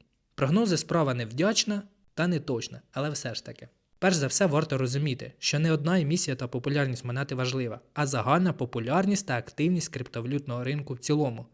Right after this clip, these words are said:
Простими словами, загальний хайп у світі. Адже існують ведмежі цикли та бичі.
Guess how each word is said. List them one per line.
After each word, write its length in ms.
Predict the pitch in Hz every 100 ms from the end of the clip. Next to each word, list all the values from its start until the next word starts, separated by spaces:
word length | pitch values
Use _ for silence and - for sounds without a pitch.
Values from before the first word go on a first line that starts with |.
| _
Простими 440 | - 156 156 170 131
словами, 480 | - 120 175 196 135
загальний 480 | 127 104 151 170
хайп 360 | 131 - 139 139 -
у 80 | 131
світі. 440 | - 127 117 - _ _ _ -
Адже 220 | 147 156
існують 360 | 160 233 214 127
ведмежі 520 | 120 123 185 208 202
цикли 380 | - 185 165 143
та 200 | - 160
бичі. 420 | 131 120 -